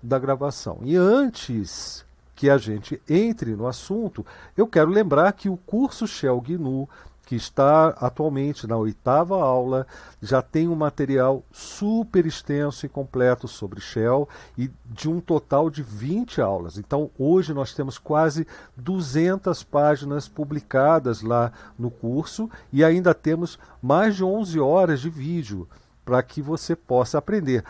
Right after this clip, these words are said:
Só que isso são só as oito primeiras aulas. A partir, é, é, a proposta é que o curso tenha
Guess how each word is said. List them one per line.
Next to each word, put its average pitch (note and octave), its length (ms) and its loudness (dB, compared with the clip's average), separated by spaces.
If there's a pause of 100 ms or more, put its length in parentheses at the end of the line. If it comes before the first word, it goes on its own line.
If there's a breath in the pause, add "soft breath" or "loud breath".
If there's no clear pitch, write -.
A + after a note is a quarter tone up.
(180 loud breath)
Só - 280 -2
que G#3+ 180 -2
isso F#3+ 420 0
são C#3+ 300 -4
só F3+ 480 -2
as A2+ 380 -4
oito G3 400 -2
primeiras D#3+ 760 0
aulas. A#2 560 0 (320 loud breath)
A G#2 80 -4
partir, B2 720 -2 (380 loud breath)
é, A2+ 60 0
é, B2 420 0 (840 loud breath)
a A2+ 100 2
proposta C#3+ 720 2
é C3+ 80 0
que - 140 -2
o D3+ 40 2
curso F#3 520 -4
tenha D#3+ 520 0